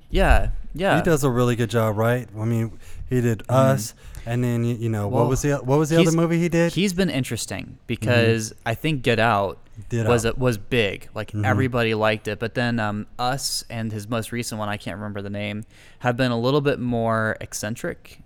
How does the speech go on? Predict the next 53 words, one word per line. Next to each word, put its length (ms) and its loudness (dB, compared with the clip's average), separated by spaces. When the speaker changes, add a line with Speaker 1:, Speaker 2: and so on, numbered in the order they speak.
Speaker 1:
and 160 -8
a 40 -6
little 140 -2
bit 180 -4
more 280 -4
weird. 460 -8
Speaker 2:
Mm-hmm. 100 -2
Speaker 1:
And 300 0
it's 140 -8
sort 240 -4
of, 100 -10
it's 380 -6
alienated 560 -2
some 180 -8
of 100 -4
his 140 -8
audience, 680 -2
but 420 -4
he, 220 -20
they're 100 -4
great 300 -2
mo-, 180 0
I 80 0
mean, 280 -4
I 100 2
think 220 -6
they're 120 -6
great 380 -6
'cause 100 -2
Speaker 2:
I 40 2
think 200 2
Speaker 1:
they, 60 4
Speaker 2:
they're 60 2
good, 300 2
Speaker 1:
you 80 4
know, 120 2
Speaker 2:
too. 40 -2
I 20 -4
Speaker 1:
so, 200 0
Speaker 2:
mean, 140 6
Speaker 1:
I 40 -4
don't 140 -10
know. 60 6
Speaker 2:
Us 120 4
was 180 2
just, 220 -2
okay, 400 2
Speaker 1:
Yeah. 160 -6
Speaker 2:
um, 180 2
compared 460 0
to 280 -2
Get 160 -4
Out. 220 -4